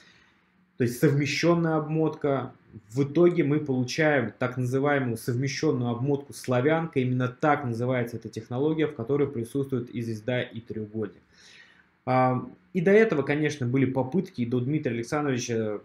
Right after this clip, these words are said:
подобные, а, подобный метод, э, сделать, да, подобные совмещенные обмотки, но никому это не удавалось. Но Дмитрий Александрович Дуинов смог основные принципы,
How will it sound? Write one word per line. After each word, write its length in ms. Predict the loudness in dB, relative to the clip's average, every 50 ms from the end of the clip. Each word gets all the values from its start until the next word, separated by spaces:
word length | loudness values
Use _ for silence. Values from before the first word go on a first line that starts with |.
| _ _ _ _ _ -2
подобные, 720 | -2 2 4 4 4 4 4 0 0 -2 -4 -4 -8 -10 -16 _ _ _ _
а, 160 | -16 -14 -14
подобный 540 | -6 -4 -4 0 2 2 2 2 0 -2 -2
метод, 520 | -2 -2 -2 0 0 0 0 0 -4 -6 -8 -14 _ -20 _ _ _ _
э, 240 | -14 -12 -10 -10 -10
сделать, 540 | -12 -14 -12 -4 0 2 2 4 2 2 0
да, 160 | 0 -2 -2
подобные 400 | -2 -4 -4 -4 -2 -2 -2 -4
совмещенные 640 | -4 -6 -6 -4 -4 -4 -2 -2 -2 -2 -2 -2 -2
обмотки, 400 | -2 -2 -2 -4 -4 -4 -4 -4
но 80 | -4 -2
никому 400 | -2 -2 -4 -4 -2 -2 -2 -2
это 100 | -2 -4
не 80 | -4
удавалось. 540 | -4 -4 -2 -2 -2 -2 -2 -2 -4 -4 -6
Но 120 | -6 -6 -6
Дмитрий 340 | -4 -4 -6 -6 -6 -6
Александрович 520 | -8 -8 -6 -6 -6 -4 -4 -4 -6 -6 -6
Дуинов 360 | -6 -4 -2 -2 -4 -4 -6
смог 420 | -6 -4 -2 -2 -2 -2 -4 -8 -16 -20 -20 -20 _ _ _
основные 640 | -8 -8 -4 -2 -2 0 0 2 2 2 2 2 0
принципы, 880 | -2 0 2 4 4 4 4 2 0 -2 -2 -2 -4 -4 -4 -6 -10